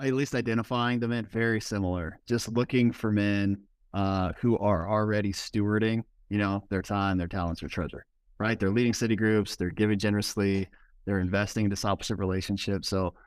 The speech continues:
those guys, you're just looking around and surface to the top immediately. You invite 'em into that space. And what we learned, we kinda did two processes. One, you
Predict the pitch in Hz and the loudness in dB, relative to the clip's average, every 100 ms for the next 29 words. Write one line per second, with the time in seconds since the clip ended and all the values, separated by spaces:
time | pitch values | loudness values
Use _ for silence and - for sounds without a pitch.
0 | _ - 120 120 131 123 117 107 107 - | _ -2 -2 0 0 0 -2 -2 -4 -4
1 | 113 101 101 104 92 90 107 101 98 - | -2 0 2 0 -2 -2 -2 -2 -4 -4
2 | 95 - 95 98 104 107 95 101 98 - | -4 -2 -2 0 0 2 2 2 -2 -6
3 | - 95 98 107 101 101 95 - - 98 | -4 -2 0 0 2 2 0 -4 -4 -2
4 | 95 92 - - - - _ - 127 139 | -2 -2 -6 -16 -20 -20 _ -2 0 2
5 | 196 175 135 143 143 120 113 113 135 175 | 4 4 2 0 0 -2 -2 -2 0 0
6 | 143 120 - 135 131 131 127 - 139 - | 0 -2 -2 -2 0 0 0 0 -2 0
7 | 139 117 131 165 147 | 0 0 2 2 2